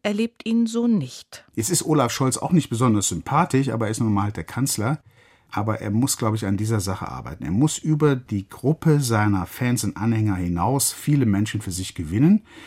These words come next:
Speaker 2: Jetzt gar nicht in dem Sinne, dass sie ihn mögen, aber in dem Sinne, dass sie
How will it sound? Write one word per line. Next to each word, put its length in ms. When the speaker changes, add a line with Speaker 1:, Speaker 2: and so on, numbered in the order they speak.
Speaker 2:
Jetzt 200
gar 120
nicht 140
in 120
dem 180
Sinne, 240
dass 160
sie 100
ihn 240
mögen, 600
aber 360
in 180
dem 220
Sinne, 300
dass 220
sie 120